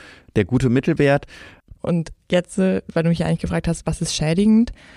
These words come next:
Speaker 2: Je nachdem, welche Quelle man benutzt, kann man echt sagen, dass es, wenn es eine Dauerbelastung ist,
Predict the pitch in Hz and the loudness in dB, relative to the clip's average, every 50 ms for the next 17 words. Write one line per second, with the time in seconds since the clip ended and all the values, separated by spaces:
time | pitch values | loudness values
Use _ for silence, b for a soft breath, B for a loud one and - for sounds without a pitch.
0 | B B B B 170 185 180 185 180 - - 175 180 185 185 185 180 180 - - | B B B B 0 2 2 2 0 0 0 2 2 2 4 2 2 0 0 -2
1 | 185 185 175 180 - - 180 190 202 185 165 165 165 165 165 170 165 - - - | -2 -2 -2 -4 -4 -2 0 0 0 0 0 -2 -2 -2 -2 -4 -6 -8 -12 -18
2 | - - - 180 180 190 175 - 180 - - - 175 170 180 185 180 165 165 165 | -14 -6 -2 0 0 2 2 0 -2 -4 -2 -2 0 0 2 2 2 2 0 -2
3 | - - - - _ _ _ - 165 - - - 190 175 175 - 170 165 165 170 | -4 -6 -12 -16 _ _ _ -6 -4 -4 -2 0 0 0 2 2 0 0 2 2
4 | 190 208 185 151 151 151 151 156 - - - 170 156 165 165 170 - - | 4 2 2 2 0 0 -2 -2 -4 -4 -4 -2 0 0 -2 -2 -4 -8